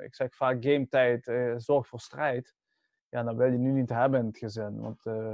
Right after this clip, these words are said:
wat jullie al zeggen, je zit bij elkaar op een lip een tijdje. Nou, dan is juist de sfeer en de relatie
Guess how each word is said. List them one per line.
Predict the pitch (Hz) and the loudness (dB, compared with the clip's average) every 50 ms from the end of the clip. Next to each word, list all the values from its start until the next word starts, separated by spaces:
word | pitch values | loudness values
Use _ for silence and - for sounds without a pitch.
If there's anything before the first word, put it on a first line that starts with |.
| 113 110 | -10 -12
wat | - 117 120 - | -14 -16 -12 -8
jullie | - 123 117 123 120 | -6 -4 -2 0 0
al | 117 | 0
zeggen, | 113 127 123 120 117 | 0 -2 -2 -2 -2
je | 120 113 | -2 -4
zit | 113 131 123 | -4 -4 -4
bij | 117 120 | -4 -4
elkaar | 117 - 143 135 127 117 | -4 0 0 0 0 0
op | - - | -2 -4
een | 120 120 | -2 0
lip | 135 170 180 _ _ _ _ _ - | 0 0 -2 _ _ _ _ _ -14
een | - 147 - | -12 -6 -2
tijdje. | 170 156 151 147 139 - - 131 | -2 -2 0 -2 -4 -8 -12 -14
Nou, | 123 110 101 98 | -12 -12 -12 -12
dan | 101 110 113 123 | -10 -10 -8 -8
is | 123 - | -8 -6
juist | - 120 123 - - | -4 -6 -6 -6 -10
de | 123 | -16
sfeer | - - - 131 127 131 135 135 | -16 -10 -6 -4 -2 -2 -4 -4
en | 127 | -6
de | 123 | -6
relatie | 117 113 107 104 104 110 110 - - 131 127 120 | -8 -8 -8 -8 -10 -10 -12 -10 -6 -6 -6 -6